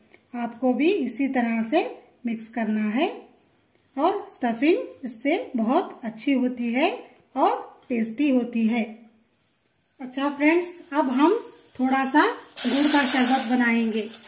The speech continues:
क्योंकि घोड़ों के लिए गुड़ का शरबत बहुत ज़रूरी होता है। गुड़ melt होने के लिए इसमें डाल देंगे।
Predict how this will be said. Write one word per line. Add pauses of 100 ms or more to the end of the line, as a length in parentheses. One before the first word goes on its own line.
(140)
क्योंकि
घोड़ों
के
लिए (300)
गुड़
का
शरबत
बहुत
ज़रूरी
होता
है। (480)
गुड़
melt
होने
के (460)
लिए
इसमें (720)
डाल
देंगे।